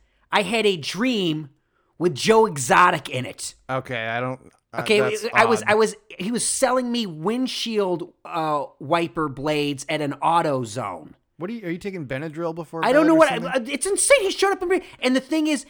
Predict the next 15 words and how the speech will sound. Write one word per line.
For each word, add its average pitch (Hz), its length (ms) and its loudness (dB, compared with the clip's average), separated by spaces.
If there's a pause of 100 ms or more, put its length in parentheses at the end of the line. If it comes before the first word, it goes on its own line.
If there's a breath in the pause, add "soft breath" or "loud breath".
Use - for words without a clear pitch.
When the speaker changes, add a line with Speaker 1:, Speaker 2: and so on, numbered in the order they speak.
(140 soft breath)
Speaker 1:
in 254 160 2
the 262 100 2
dream, 247 380 -2
like, 214 180 0
we 220 140 -6
had, 226 200 -4
like, 226 160 -2
a 196 60 2
friendly 233 480 -2
relationship, 185 840 -4
like, 175 220 0
we 196 140 -4
knew 214 280 -2
each 156 220 -6
other. 104 360 -6